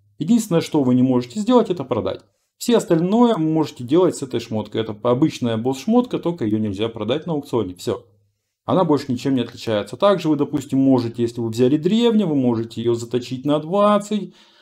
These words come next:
а, закафрасить на десять уровней и потом в дальнейшем сделать из этой шмотки, а, доспех бога. Об этом писали в техподдержку, спрашивали, уже отвечали. Да и ребята на Корее, кто играет, уже делали себе из этих доспехов,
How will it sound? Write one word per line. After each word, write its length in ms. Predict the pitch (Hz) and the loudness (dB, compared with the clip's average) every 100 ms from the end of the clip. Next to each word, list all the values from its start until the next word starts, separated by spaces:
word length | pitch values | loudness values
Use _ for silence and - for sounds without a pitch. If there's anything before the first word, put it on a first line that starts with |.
| _ _ | _ _
а, 400 | 120 123 120 117 | 0 2 2 -2
закафрасить 800 | 110 156 170 147 139 120 135 131 | -2 0 0 2 2 0 -2 -4
на 100 | 160 | -4
десять 380 | 170 185 220 247 | -4 -4 -2 2
уровней 580 | 240 247 233 233 220 | 4 4 4 2 2
и 40 | 240 | 2
потом 360 | 202 185 170 | 2 0 0
в 40 | 120 | 2
дальнейшем 580 | 123 127 165 208 180 135 | 4 4 2 -2 -2 -6
сделать 440 | 113 117 110 107 | 0 2 2 0
из 120 | 110 | -4
этой 220 | 110 113 | -4 -6
шмотки, 640 | 110 185 214 220 - 208 202 _ _ _ | -8 -2 -2 -2 -2 -4 -4 _ _ _
а, 160 | 117 107 | -4 -2
доспех 520 | 104 107 - 170 120 | -2 -4 0 0 0
бога. 380 | 104 107 101 101 | 0 0 0 0
Об 100 | 104 | 0
этом 280 | 113 98 104 | -2 -4 -10
писали 260 | - 107 | -6 -4
в 80 | 110 | -4
техподдержку, 580 | 151 - 196 247 247 135 | -10 -4 0 0 0 -6
спрашивали, 500 | - 202 214 147 117 | -2 0 0 0 -4
уже 160 | 107 | -2
отвечали. 500 | 160 120 104 113 104 | -2 -4 -6 -2 -2
Да 100 | 107 | -2
и 80 | 208 | -2
ребята 320 | 123 107 110 | 0 0 -2
на 140 | 104 101 | -4 -6
Корее, 260 | 110 107 | -4 -4
кто 160 | 104 131 | -4 -6
играет, 380 | 160 240 226 123 | -2 -2 -2 -4
уже 100 | 123 | -4
делали 360 | 113 107 101 | 0 0 -2
себе 260 | 95 117 104 | -6 -8 -8
из 100 | 101 | -8
этих 180 | 104 113 | -10 -10
доспехов, 520 | 185 - 240 226 196 | -10 -4 -2 -2 -4